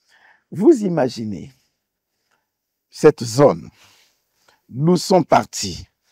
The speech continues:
des milliers d'Africains qui peuplent aujourd'hui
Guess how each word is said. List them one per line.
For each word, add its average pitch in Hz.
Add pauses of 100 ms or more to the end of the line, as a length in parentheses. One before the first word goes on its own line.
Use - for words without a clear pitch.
(340)
des 175
milliers 285
d'Africains - (1300)
qui 214 (160)
peuplent 277
aujourd'hui 143